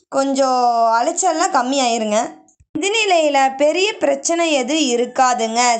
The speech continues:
செலவுகளுக்கு போதுமான அளவு வருமானம் இருக்குங்க.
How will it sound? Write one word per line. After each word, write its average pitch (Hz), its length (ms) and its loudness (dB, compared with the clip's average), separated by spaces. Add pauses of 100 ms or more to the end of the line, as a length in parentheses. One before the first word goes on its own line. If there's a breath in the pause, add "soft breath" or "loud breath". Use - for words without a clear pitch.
செலவுகளுக்கு 381 920 0
போதுமான 330 680 0
அளவு 247 460 0
வருமானம் 349 880 0
இருக்குங்க. 247 580 -2